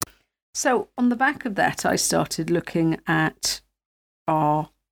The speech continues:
lifestyle, um, that we are leading at the minute. If you look at the way we eat,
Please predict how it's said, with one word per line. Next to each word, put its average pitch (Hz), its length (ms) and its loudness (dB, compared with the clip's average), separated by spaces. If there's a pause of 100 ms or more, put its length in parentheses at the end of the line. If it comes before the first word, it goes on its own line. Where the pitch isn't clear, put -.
(260)
lifestyle, 208 760 -2 (380)
um, 160 420 0
that 170 200 -2
we 165 100 2
are 160 100 2
leading 160 380 0
at - 60 -4
the 175 80 0
minute. 175 240 0
If 202 100 -6
you 330 80 0
look 466 200 -6
at 403 100 -4
the 269 80 0
way 185 240 0
we 165 160 0
eat, - 440 -2